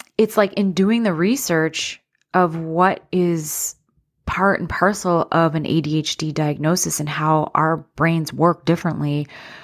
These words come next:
I've become more and more aware of the things in my life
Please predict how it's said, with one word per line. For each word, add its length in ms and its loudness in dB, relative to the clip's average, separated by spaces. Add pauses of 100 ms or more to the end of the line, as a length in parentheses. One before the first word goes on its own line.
(220)
I've 260 2
become 320 0
more 320 0
and 100 -2
more 200 0
aware 720 2 (400)
of 200 2
the 80 0
things 360 -2
in 100 -2
my 160 0
life 640 -2